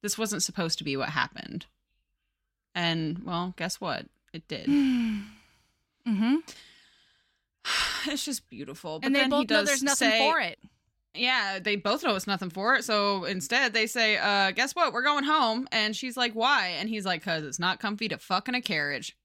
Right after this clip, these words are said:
Speaker 1: Get along,
Speaker 2: We're
Speaker 1: little
Speaker 2: gonna
Speaker 1: doggy."
Speaker 2: make the most of it. Let's
Speaker 1: <laughs> Let's
Speaker 2: go.
Speaker 1: go. And then they do go have a lot of sex. And, uh, it's wonderful. And
Speaker 2: And then
Speaker 1: the next
Speaker 2: it's
Speaker 1: morning
Speaker 2: the next morning.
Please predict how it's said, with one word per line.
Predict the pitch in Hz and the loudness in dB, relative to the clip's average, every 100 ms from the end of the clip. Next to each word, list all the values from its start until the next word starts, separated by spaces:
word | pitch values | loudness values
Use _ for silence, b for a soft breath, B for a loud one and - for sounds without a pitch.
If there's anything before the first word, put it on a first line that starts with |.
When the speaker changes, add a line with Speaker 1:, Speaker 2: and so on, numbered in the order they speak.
| - | -2
Speaker 1:
Get | 262 | 4
along, | 349 381 359 320 | 6 6 4 2
Speaker 2:
We're | 226 | 2
Speaker 1:
little | 262 226 | 4 4
Speaker 2:
gonna | 208 | 4
Speaker 1:
doggy." | 240 302 | 4 4
Speaker 2:
make | 339 | 2
the | 392 | 0
most | 359 285 247 - | -2 -2 -2 -4
of | 226 | -2
it. | 202 165 - B B B | -2 -4 -8 B B B
Let's | 254 262 269 | -6 0 2
Speaker 1:
<laughs> | |
Let's | 294 262 262 220 | 4 4 4 0
Speaker 2:
go. | 185 | 0
Speaker 1:
go. | 285 254 240 226 202 220 B B B _ _ _ _ _ _ _ _ B B B - | 2 4 2 2 0 -2 B B B _ _ _ _ _ _ _ _ B B B -2
And | 254 | 2
then | |
they | 277 | 2
do | 269 285 | 2 0
go | 269 285 | 2 2
have | 254 | 0
a | 247 | 0
lot | 240 | -4
of | 240 | -4
sex. | 240 165 - - | -4 -4 -6 -10
And, | - 170 170 170 - | -4 -2 -2 -6 -2
uh, | 180 170 | 0 0
it's | - - | -2 -8
wonderful. | 202 190 190 185 - | -8 -6 -6 -6 -2
And | 180 254 | 2 4
Speaker 2:
And | |
then | 285 | 4
Speaker 1:
the | 480 | 0
next | 480 | -2
Speaker 2:
it's | 233 | 0
Speaker 1:
morning | 233 226 226 | 2 2 0
Speaker 2:
the | |
next | 226 392 440 480 415 | -4 -2 0 2 0
morning. | 370 277 220 180 175 156 147 143 | -2 -2 -2 -4 -6 -10 -10 -12